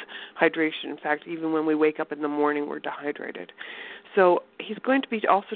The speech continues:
talking about the introduction of the new pomegranate rip stick. He was just telling me about his daughter and how she's using rip sticks in her workout. So, and the new one is in a tube. So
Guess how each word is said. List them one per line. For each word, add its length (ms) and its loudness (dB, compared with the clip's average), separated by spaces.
talking 320 -4
about 240 -4
the 80 -10
introduction 560 -6
of 160 -6
the 60 -8
new 180 -2
pomegranate 800 -2
rip 260 2
stick. 240 -10
He 120 -8
was 120 -10
just 160 -10
telling 240 -4
me 80 -2
about 220 0
his 140 -2
daughter 320 4
and 100 -4
how 120 -4
she's 180 -2
using 580 -6
rip 180 2
sticks 300 0
in 120 2
her 140 0
workout. 460 2
So, 160 0
and 160 2
the 40 6
new 180 6
one 160 4
is 120 0
in 120 -2
a 80 0
tube. 300 -2
So 320 6